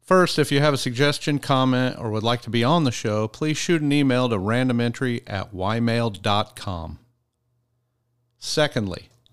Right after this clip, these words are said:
if you love books and just can't get enough of my voice,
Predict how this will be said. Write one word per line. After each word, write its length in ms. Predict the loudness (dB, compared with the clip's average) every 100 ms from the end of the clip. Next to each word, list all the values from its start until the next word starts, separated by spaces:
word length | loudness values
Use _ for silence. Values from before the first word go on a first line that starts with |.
| _ _ _ _ _
if 140 | -6 -2
you 100 | 2
love 260 | 2 2
books 300 | 2 2 2
and 80 | 0
just 200 | 0 0
can't 200 | -2 0
get 140 | 0 2
enough 260 | 2 0
of 60 | 0
my 180 | 0 0
voice, 520 | 2 2 2 -2